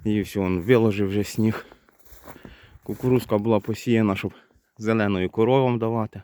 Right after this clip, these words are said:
А, так, получилося, що он кусочок є, ще метрів зо сто її є. Так що працюємо. Приїхав своїм драндулетом малим.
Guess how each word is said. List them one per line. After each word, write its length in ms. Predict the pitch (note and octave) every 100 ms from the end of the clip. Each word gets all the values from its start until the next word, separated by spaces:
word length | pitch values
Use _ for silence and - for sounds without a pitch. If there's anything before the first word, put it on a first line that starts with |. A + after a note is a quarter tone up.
| _ _ _ _ _ _ _ - _ _ _ _ _ _
А, 280 | C4 D4+ A#3
так, 420 | - G#3+ - - - - -
получилося, 640 | B2+ B2+ - C#3+ B2 - G#2+
що 140 | A2
он 200 | G#2 G2 - _ _ _ _ _ _ _ _ _ _ _ _ _ _ _ -
кусочок 500 | G#2 - F#2 - F#2
є, 160 | F#2+ F2
ще 140 | F2+
метрів 380 | F2+ F2 F2 E2+
зо 100 | F2
сто 240 | - F2
її 340 | E2 D#2+ E2+ E2+
є. 180 | D#2 - _ _ _ _ _ _ _ _ _ _ _ _ _
Так 180 | E2 -
що 220 | E2+ F2 - - - -
працюємо. 580 | - F#2+ - A2 E2+ D2 - - _ _ - - _
Приїхав 440 | - A#2 G#2+ F#2 F#2
своїм 380 | - G2 F2 D2+ _ _ _ _ _ - - - - _ _ - - - - - - _ _ _ - - - - -
драндулетом 680 | G2+ G2+ G2 A2+ D3+ C#3+ C3
малим. 380 | B2 B2+ B2